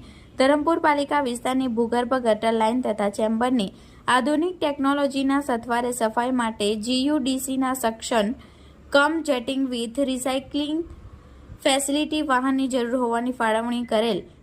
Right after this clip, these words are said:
રજૂઆત મશીનની ફાળવણી સાથે ફળી છે. સાત હજાર લિટર ક્ષમતા ધરાવતી ટેન્ક, રિસાયકલ મશીન અને છ ઇંચના વેક્યુમ પાઇપ સાથેના આ મશીનથી પાલિકા વિસ્તારની ભૂગર્ભ ગટર લાઇનમાંથી મોટા પથ્થર, કાદવ અને પાણી કાઢવામાં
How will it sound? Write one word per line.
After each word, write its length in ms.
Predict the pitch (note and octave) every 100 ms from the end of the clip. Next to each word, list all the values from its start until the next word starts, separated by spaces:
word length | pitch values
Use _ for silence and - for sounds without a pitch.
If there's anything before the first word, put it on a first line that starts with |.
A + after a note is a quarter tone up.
| -
રજૂઆત 560 | B3 A#3 C#4+ D#4+ D#4+
મશીનની 480 | D#4 C4 C4 C4 C#4
ફાળવણી 520 | C#4+ B3+ A#3 A#3+ B3+
સાથે 340 | C4+ A#3 A3 A#3
ફળી 320 | A3+ G3 G3
છે. 220 | G3 G#3+ - - - -
સાત 300 | C4 C#4 D#4
હજાર 260 | D#4 D#4+
લિટર 320 | E4 D4+ D4 D4+
ક્ષમતા 500 | D4+ B3+ A#3+ B3+ C4
ધરાવતી 580 | B3 A#3 B3 - A3+
ટેન્ક, 440 | A#3+ - A3 G#3+ A#3
રિસાયકલ 580 | B3 A#3+ C4+ C#4 D4 D4+
મશીન 400 | C4 A#3+ C4 C4 -
અને 180 | A3+ A3+
છ 120 | B3 B3 -
ઇંચના 500 | B3 A3+ C4 B3+ A3 C#4 - - - -
વેક્યુમ 460 | C4+ C#4 D#4 D#4+
પાઇપ 220 | E4 D4 C#4+
સાથેના 480 | D4+ C#4 D4 C#4
આ 40 | C#4
મશીનથી 520 | B3 A#3 B3+ B3 C#4
પાલિકા 500 | C#4 A3 A3 A3+ A#3
વિસ્તારની 640 | A3+ A3+ A#3 A3+ B3+ A#3
ભૂગર્ભ 480 | A3 A#3 A3+ C4 C#4
ગટર 380 | C#4+ B3 A3 A#3
લાઇનમાંથી 640 | A#3 G#3+ A3+ A#3 B3+ A#3+ - - - - -
મોટા 340 | C#4+ D#4 D#4+
પથ્થર, 420 | D#4+ C#4+ - D4 C#4+
કાદવ 380 | B3+ A#3+ C4+
અને 160 | C4+ B3
પાણી 320 | B3 A3+ A#3
કાઢવામાં 600 | A#3+ A3+ G#3 G#3 A3 A3+